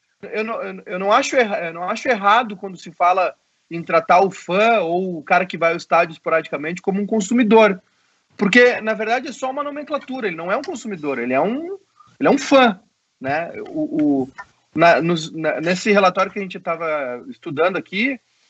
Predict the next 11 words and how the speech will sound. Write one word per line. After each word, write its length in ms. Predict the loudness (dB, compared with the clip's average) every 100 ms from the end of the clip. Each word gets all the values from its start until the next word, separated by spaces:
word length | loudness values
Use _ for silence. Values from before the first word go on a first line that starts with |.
| _ -8
eles 320 | -6 -6 -8 -4
chamam 360 | 2 4 6 6
em 80 |
fandom, 560 | 4 4 4 4 2 -6
né? 300 | -8 -10 -10 -18 _
Que 120 | -8
é 320 | -4 -2 -2
essa 340 | -4 0 -2 -2 _ _
rede 400 | -2 2 2 -2
de 100 | -12 -10
fãs. 440 | -6 -8 -8